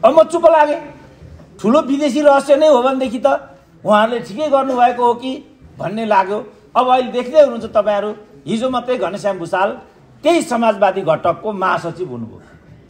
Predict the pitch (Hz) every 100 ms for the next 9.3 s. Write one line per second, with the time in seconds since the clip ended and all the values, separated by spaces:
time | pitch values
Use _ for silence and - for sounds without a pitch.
0 | - - - _ _ _ _ - 277 294
1 | 320 320 294 302 349 247 - 143 190 294
2 | 277 285 247 285 277 285 - _ - -
3 | 349 359 403 339 302 - 359 339 - 285
4 | 240 190 190 - 104 - - - - -
5 | - - - - - - - - - -
6 | - - - - - - - 311 320 320
7 | 320 311 330 330 311 302 311 294 302 302
8 | 302 302 302 311 302 294 294 285 277 285
9 | 269 269 277